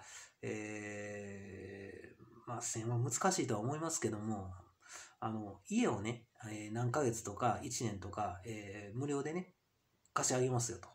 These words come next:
避難所から脱出しませんかっていうことをしてあげて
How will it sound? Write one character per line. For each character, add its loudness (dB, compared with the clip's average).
避 -2
難 2
所 4
か 8
ら 6
脱 0
出 -2
し 4
ま 0
せ 2
ん -4
か 8
っ 4
て 6
い 10
う 8
こ 4
と 8
を 6
し -2
て 8
あ 8
げ 8
て 6